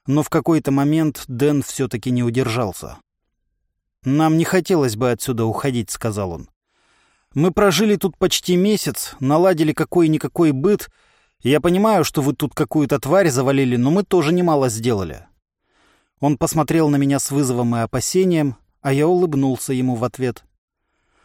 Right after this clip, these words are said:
«Не стоит ко всему подходить так, будто есть только два варианта. Либо вы, либо мы», — ответил я. «Нет, конечно. Вот, например, есть два альтернативных варианта. Первое и самое простое решение —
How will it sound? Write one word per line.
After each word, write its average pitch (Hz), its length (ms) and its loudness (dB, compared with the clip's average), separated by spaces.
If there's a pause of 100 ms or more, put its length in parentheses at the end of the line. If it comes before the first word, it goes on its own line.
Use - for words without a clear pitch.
(520)
«Не 170 200 2
стоит 165 420 2
ко 147 140 -4
всему 156 320 0
подходить 143 520 -2
так, 175 240 0
будто 127 300 -4
есть 147 400 -2
только 151 300 -2
два 160 240 2
варианта. 113 560 -2 (240)
Либо 131 300 0
вы, 135 300 2
либо 131 360 0
мы», — 143 180 0
ответил 107 440 -4
я. 90 240 -8 (360)
«Нет, 160 300 0
конечно. 147 520 -2 (360)
Вот, 170 280 2
например, 202 440 2
есть 160 340 2
два 160 220 2
альтернативных 160 840 0
варианта. 107 560 -2 (380)
Первое 202 360 2
и 135 60 2
самое 139 360 0
простое 139 420 0
решение — 170 580 0